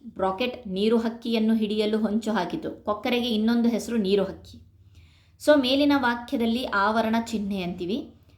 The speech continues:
ಬಳಕೆಯಾಗಿದೆ. ಇದು ಹೆಚ್ಚಿನ ವಿವರಣೆಗಳನ್ನ, ಅರ್ಥಗಳನ್ನು ನೀಡುವ ಸಂದರ್ಭದಲ್ಲಿ ಬಳಕೆ ಆಗತ್ತೆ. ಕೊಕ್ರೆ, ಕೊಕ್ರೆ ಅಂತ ಅಂದ್ರೆ, ಇನ್ನು ನಾವು ಹೆಚ್ಚು ವಿವರಣೆ ಕೊಡಬೇಕು ಅಂತ ಅಂದ್ರೆ ಅದಕ್ಕೆ ನೀರು ಹಕ್ಕಿ ಅಂತಾರೆ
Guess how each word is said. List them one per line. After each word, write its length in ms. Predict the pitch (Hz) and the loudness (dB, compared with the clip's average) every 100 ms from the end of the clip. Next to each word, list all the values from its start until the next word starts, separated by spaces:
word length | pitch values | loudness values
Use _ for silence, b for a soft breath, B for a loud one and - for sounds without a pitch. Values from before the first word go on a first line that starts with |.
| b | b
ಬಳಕೆಯಾಗಿದೆ. 680 | 190 196 196 202 175 170 208 | 0 2 2 0 0 -2 -2
ಇದು 340 | 285 247 226 | -2 -2 0
ಹೆಚ್ಚಿನ 420 | 220 220 - 262 247 | 0 0 -2 -2 0
ವಿವರಣೆಗಳನ್ನ, 680 | 208 190 196 196 190 180 180 196 - | 2 4 2 0 -2 -2 -2 -4 -4
ಅರ್ಥಗಳನ್ನು 640 | - - 226 185 175 175 | -10 -6 -6 -4 -6 -6
ನೀಡುವ 460 | 185 180 196 180 180 | -4 -4 -2 -2 -4
ಸಂದರ್ಭದಲ್ಲಿ 1000 | 175 175 185 190 180 160 151 190 285 B B B - | -6 -6 -2 -2 -2 -6 -4 -2 -4 B B B 0
ಬಳಕೆ 380 | 196 180 - 247 | 2 2 0 0
ಆಗತ್ತೆ. 480 | 185 - - - _ _ _ _ - | 0 -2 -8 -20 _ _ _ _ -6
ಕೊಕ್ರೆ, 420 | 226 - 208 - | -4 2 2 2
ಕೊಕ್ರೆ 460 | - - 202 226 | -4 -6 -2 2
ಅಂತ 220 | 220 208 202 | 4 4 2
ಅಂದ್ರೆ, 240 | 185 226 | 4 2
ಇನ್ನು 180 | 202 214 | 0 2
ನಾವು 220 | 214 185 | 2 2
ಹೆಚ್ಚು 360 | 180 190 - 233 | 0 -4 -4 2
ವಿವರಣೆ 360 | 196 185 196 196 | 4 4 2 0
ಕೊಡಬೇಕು 420 | 175 165 180 180 | 0 2 0 0
ಅಂತ 160 | 160 | -2
ಅಂದ್ರೆ 220 | 160 160 233 | -2 0 0
ಅದಕ್ಕೆ 300 | 180 - 170 | 0 -2 -2
ನೀರು 280 | 175 208 | 2 2
ಹಕ್ಕಿ 300 | 202 - - | 2 -4 -6
ಅಂತಾರೆ 420 | 160 160 160 170 | -6 -4 -4 -2